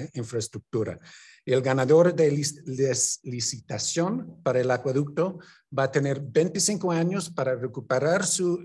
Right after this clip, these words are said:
ah, inversión y generar una ganancia extraordinaria con base en un monopolio sobre el agua que necesitamos para satisfacer las necesidades básicas. ¿Qué pasa cuando hay fallas? ¿Qué pasa cuando hay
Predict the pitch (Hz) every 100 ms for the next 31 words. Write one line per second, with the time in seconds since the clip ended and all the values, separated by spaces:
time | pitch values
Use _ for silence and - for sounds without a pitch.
0 | - 151 147 151 147 131 - 151 196 -
1 | - _ _ 170 160 139 156 139 147 156
2 | 180 165 - 151 151 151 143 135 135 139
3 | 139 143 143 143 - 143 131 123 113 120
4 | 147 156 165 165 165 - - _ 135 131
5 | 143 156 - 170 143 165 175 143 135 120
6 | - 220 233 190 143 170 - - _ _
7 | - - 160 165 151 147 151 160 165 139
8 | 120 113 - 120 139 135 139 - - 165
9 | 170 156 131 123 - 113 - 131 143 143
10 | 117 - 120 - 113 117 117 110 110 107
11 | - - _ 113 107 - 110 95 - 151
12 | 165 175 170 170 151 147 139 123 - 147
13 | 131 107 98 - - 151 165 165 165 165
14 | 151 143 143 143